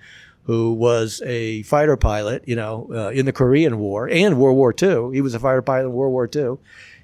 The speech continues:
And, uh, he told me about the, uh, heroism of the U S Air Force, uh, P Js or pararescue teams. And, uh, you know, he related his own experience. And when I heard that, I said, "Well, that's,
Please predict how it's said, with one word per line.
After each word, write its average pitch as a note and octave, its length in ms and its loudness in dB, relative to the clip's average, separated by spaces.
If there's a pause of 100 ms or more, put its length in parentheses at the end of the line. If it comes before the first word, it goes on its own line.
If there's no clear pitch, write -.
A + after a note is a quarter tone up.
And, B2+ 440 -2
uh, B2 240 2
he D3+ 140 2
told E3+ 300 2
me A2+ 200 -2
about A#2+ 500 -4
the, A2+ 320 -2
uh, G#2+ 200 -6 (360)
heroism A#2+ 680 2
of A#2 260 -6
the A2+ 440 -6
U B2+ 200 0
S A#2+ 140 -2
Air B2+ 160 0
Force, A#2+ 480 -2
uh, A2 100 -6
P D#3+ 220 2
Js G#2+ 340 -4
or A2+ 260 -10 (220)
pararescue B2 640 2
teams. G#2+ 480 -6 (460)
And, A2 440 -6
uh, A2 200 -2
you B2 120 -2
know, G#2+ 60 0
he A#2+ 120 0
related A#2 480 -2
his A#2+ 160 -2
own B2+ 160 -2
experience. A2 680 -8 (440)
And C#3+ 80 0
when F3 80 4
I D#3+ 80 4
heard C3+ 220 4
that, C#3 180 4
I A#2 60 2
said, B2 160 -2
"Well, A2+ 100 -2
that's, - 560 -4